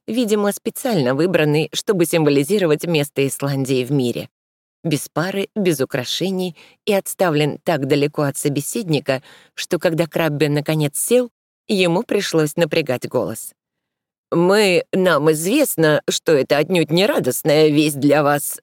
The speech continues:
Ваше Величество». Йоун был обращен спиной в зал с изукрашенными стенами,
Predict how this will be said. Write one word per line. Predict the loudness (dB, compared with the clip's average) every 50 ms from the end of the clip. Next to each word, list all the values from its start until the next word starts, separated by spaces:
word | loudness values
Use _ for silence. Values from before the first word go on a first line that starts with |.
| _ _ -4
Ваше | -2 -2 -2 0 -2 -2 0
Величество». | 0 2 0 0 -2 -4 -6 -8 -8 -8 -6 -6 -6 -6 -8 _ _ _ _ _ _ _ _ _ _ _ _ _ _ -4
Йоун | -2 0 2 2 2 2 0 0 0
был | 0 0 0 0
обращен | 0 0 -2 -4 -2 -2 -2 -4 -4
спиной | -4 -4 -4 -2 -2 0 0 0 -2
в | -2 -4
зал | -4 -4 -4 -4
с | -4 -4 -4
изукрашенными | -2 -2 -2 -2 -4 -6 -6 -4 -4 -2 -2 -2 -2
стенами, | -4 -6 -4 -2 -2 0 0 0 -2 -2 -4 -6